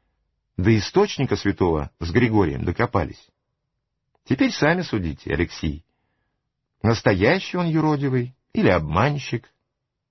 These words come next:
Мы распрощались с отцом Михаилом.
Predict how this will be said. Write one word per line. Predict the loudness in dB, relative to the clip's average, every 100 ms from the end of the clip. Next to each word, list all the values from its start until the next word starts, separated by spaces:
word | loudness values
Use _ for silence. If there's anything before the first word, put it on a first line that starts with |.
| _ _ _ _ _ _ _ _ _ _ _ _ _ _
Мы | 2 4
распрощались | 2 2 0 0 2 2 2
с | -2
отцом | -4 -2 -2
Михаилом. | 0 0 0 0 -2 -6